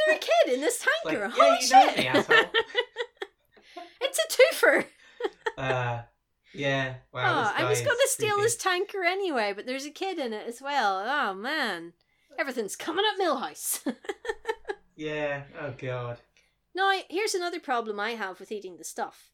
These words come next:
Speaker 1: is this tank that the kid's in, you can see him, like, s-, like, freaking out in there and, like,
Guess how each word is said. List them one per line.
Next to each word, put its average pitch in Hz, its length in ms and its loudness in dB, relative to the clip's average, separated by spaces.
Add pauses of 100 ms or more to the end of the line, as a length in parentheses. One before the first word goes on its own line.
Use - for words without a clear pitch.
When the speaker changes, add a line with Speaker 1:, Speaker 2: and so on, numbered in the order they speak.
(120)
Speaker 1:
is 165 380 -10
this 254 180 -12
tank 254 540 -10
that 240 120 -12
the 233 40 -18
kid's 254 340 -10
in, 320 240 -8
you 269 80 -10
can 254 160 -12
see 277 220 -14
him, 285 140 -10
like, 240 220 -6 (260)
s-, - 160 -20 (360)
like, 190 200 -14 (100)
freaking 240 460 -8
out 226 180 -4
in 247 120 -4
there 247 280 -4
and, 247 100 -6
like, 180 180 -12